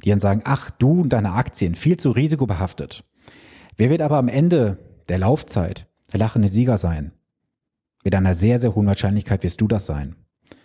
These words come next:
Und nicht deine Freunde, dein Umfeld, deine Familie. Das werden eher diejenigen sein, die weinen werden, weil sie Geld verloren haben, Kaufkraft bereinigt.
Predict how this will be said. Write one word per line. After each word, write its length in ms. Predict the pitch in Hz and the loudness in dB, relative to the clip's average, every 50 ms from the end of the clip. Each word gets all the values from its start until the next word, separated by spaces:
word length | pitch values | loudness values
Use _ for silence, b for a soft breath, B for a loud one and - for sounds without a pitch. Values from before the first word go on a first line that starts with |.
| B B B | B B B
Und 140 | - 120 139 | 0 2 2
nicht 200 | 170 185 - - | 2 0 0 0
deine 200 | 107 104 107 92 | 2 2 2 0
Freunde, 480 | - - - 104 107 117 123 117 95 | 0 0 0 2 2 4 2 2 0
dein 160 | - 85 87 | 0 -2 -4
Umfeld, 420 | - - 117 135 135 - 117 90 95 | -2 0 0 0 0 0 -2 -2 0
deine 160 | 90 90 87 | 0 -2 -2
Familie. 580 | - - 95 104 127 156 143 117 95 87 82 - _ b b b b b b b b b | 0 2 2 4 4 2 2 0 -2 -2 -4 -8 _ b b b b b b b b b
Das 180 | - 151 135 - | -2 -2 -2 0
werden 180 | 143 143 139 123 | 0 0 0 0
eher 120 | 107 113 | 0 0
diejenigen 360 | 113 123 113 117 117 113 110 | 2 2 2 4 4 2 2
sein, 200 | 107 107 107 104 | 2 2 2 0
die 160 | 95 92 85 | 0 -2 -2
weinen 340 | 85 95 107 123 135 131 113 | 0 2 2 4 2 2 2
werden, 400 | 101 104 104 104 101 104 104 98 B B B B B | 0 0 2 2 2 0 0 -2 B B B B B
weil 140 | - 98 95 | -4 -2 -2
sie 120 | 95 98 | -2 -2
Geld 280 | - 101 104 120 135 - | 0 2 2 2 0 -2
verloren 580 | - - - 95 90 101 117 - 165 143 123 | -6 -4 -2 0 2 2 2 2 2 0 2
haben, 300 | 117 117 113 113 107 - | 2 2 0 0 -2 -4
Kaufkraft 560 | - - 113 120 123 - - - 110 - - - | -2 -2 -2 -2 -2 -4 -6 -6 -6 -6 -4 -4
bereinigt. 560 | 107 104 104 104 104 104 104 107 - - | 0 0 2 2 2 2 0 -2 -6 -14